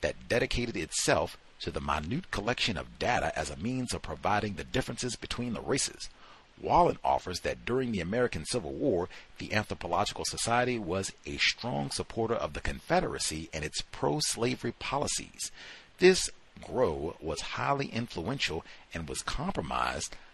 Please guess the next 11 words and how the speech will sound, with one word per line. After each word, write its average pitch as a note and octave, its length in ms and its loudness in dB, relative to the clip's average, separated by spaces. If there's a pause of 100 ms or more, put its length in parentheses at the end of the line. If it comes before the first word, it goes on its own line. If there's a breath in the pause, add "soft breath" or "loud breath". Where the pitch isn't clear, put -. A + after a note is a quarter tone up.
(180 loud breath)
by C#2+ 160 2
members C3+ 540 0
of D#2 200 -4
the D2+ 140 -6
establishment, - 880 0 (340 loud breath)
including G2+ 720 0 (100)
with C3+ 300 0
its G2 200 -2
ranks F#2+ 460 0
were - 180 -6
M E2 140 -6